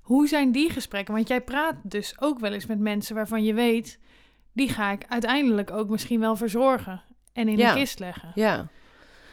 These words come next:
Speaker 2: Ja, toevallig, ja, twee vrouwen weet ik zo, eh, snel wel uit mijn hoofd. Die zullen me, denk ik, ook wel lang bijblijven nog.
Speaker 1: Ja.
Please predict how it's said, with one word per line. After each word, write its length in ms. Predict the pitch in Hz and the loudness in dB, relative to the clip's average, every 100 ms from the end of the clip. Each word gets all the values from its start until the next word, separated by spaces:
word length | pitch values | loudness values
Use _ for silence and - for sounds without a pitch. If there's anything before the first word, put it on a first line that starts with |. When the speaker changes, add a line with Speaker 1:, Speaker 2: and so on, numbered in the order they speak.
| - - | -20 -6
Speaker 2:
Ja, 180 | 202 190 | 0 0
toevallig, 420 | 190 226 240 220 | 0 0 0 0
ja, 220 | 226 220 | 0 0
twee 380 | 214 240 240 240 | 0 -2 0 0
vrouwen 420 | - 214 240 240 | 0 2 4 2
weet 200 | 214 185 | 0 -4
ik 100 | 196 | -6
zo, 380 | - 202 196 196 | -6 -4 -2 -2
eh, 640 | 196 190 185 185 185 185 190 | -2 -2 -2 -4 -4 -6 -10
snel 440 | - - - 202 | -14 -12 -4 -2
wel 120 | 190 156 | 0 -2
uit 140 | 190 | -2
mijn 120 | 185 | -2
hoofd. 240 | 185 226 - | -2 -4 -6
Die 80 | 202 | -10
zullen 240 | 196 190 | -8 -8
me, 360 | 170 180 180 175 190 - - | -6 -4 -6 -6 -8 -10 -12
denk 220 | 180 185 | -8 -8
ik, 120 | - 196 | -8 -10
ook 140 | 180 | -6
wel 120 | 180 | -6
lang 220 | 180 190 175 | -4 -4 -4
bijblijven 560 | 190 202 196 196 196 | -4 -4 -4 -4 -6
nog. 300 | 190 202 247 - | -6 -6 -8 0
Speaker 1:
Ja. 340 | 247 226 214 | 2 2 0